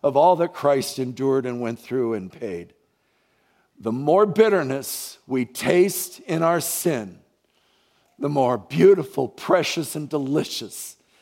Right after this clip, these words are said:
the grace of God tastes to us in his righteousness. And Martin Lloyd's po-, point in closing, the only way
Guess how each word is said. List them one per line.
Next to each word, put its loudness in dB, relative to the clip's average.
the -6
grace -2
of -4
God -2
tastes -16
to -14
us -18
in -14
his -16
righteousness. -16
And -16
Martin -4
Lloyd's -2
po-, -12
point -12
in -18
closing, -10
the -8
only 4
way 0